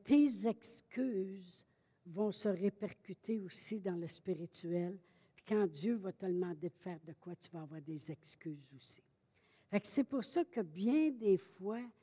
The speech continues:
c'est dans le naturel qu'il faut travailler en premier. Amen. C'est dans le naturel. Et, euh, le, c'est pas pour rien que l'apôtre Paul, il disait toujours, « Ma chair, je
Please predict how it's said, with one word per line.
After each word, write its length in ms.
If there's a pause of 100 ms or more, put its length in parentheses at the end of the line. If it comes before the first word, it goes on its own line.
(280)
c'est 260
dans 200
le 180
naturel 800
qu'il 160
faut 220
travailler 680 (140)
en 200
premier. 800 (880)
Amen. 260 (440)
C'est 200
dans 220
le 60
naturel. 640 (320)
Et, 240
euh, 120 (100)
le, 220
c'est 200
pas 160
pour 180
rien 380
que 140
l'apôtre 560
Paul, 300
il 100
disait 320
toujours, « 540 (400)
Ma 200
chair, 640 (400)
je 240